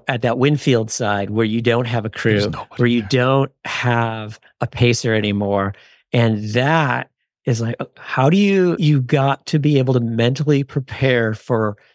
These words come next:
Speaker 1: your, you know, fifty miles in, I got fifty miles to go. How you've got to have that,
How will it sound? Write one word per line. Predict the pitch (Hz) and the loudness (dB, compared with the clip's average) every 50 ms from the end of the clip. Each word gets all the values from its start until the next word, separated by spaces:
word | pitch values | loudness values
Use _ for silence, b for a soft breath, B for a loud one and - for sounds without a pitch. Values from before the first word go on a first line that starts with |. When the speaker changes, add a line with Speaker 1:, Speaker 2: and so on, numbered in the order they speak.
| b _ | b _
Speaker 1:
your, | - 131 120 120 120 120 117 117 117 117 117 113 113 110 110 110 107 b b b b b b b b b _ _ - | -4 -2 0 2 4 4 4 4 4 4 2 2 2 0 0 -2 -2 b b b b b b b b b _ _ -2
you | 127 120 | 0 0
know, | 110 107 104 | 0 0 -2
fifty | - - 151 - - 120 | -2 -2 -2 -2 0 0
miles | 123 117 110 104 131 | 0 0 2 2 2
in, | 127 120 | 2 2
I | 117 110 | 0 -2
got | 113 107 | -4 -6
fifty | - - - 120 | -6 -6 -4 -2
miles | 117 117 110 110 104 - | 0 0 0 -2 -2 -4
to | 113 | -4
go. | 101 113 117 123 120 110 | -4 -2 0 0 0 0
How | 101 - - - 123 127 131 127 131 131 127 123 | -2 -2 -2 0 0 0 0 0 0 0 -2 -2
you've | 165 135 131 127 120 113 107 - - | 0 0 2 2 0 0 -4 -4 -2
got | 120 120 117 120 123 - | 0 0 0 0 -2 -2
to | 143 | -2
have | 123 113 131 123 117 113 110 110 110 110 | -2 0 0 0 0 -2 -4 -6 -4 -2
that, | 113 113 113 113 113 110 - | -2 -2 0 0 -2 -4 -6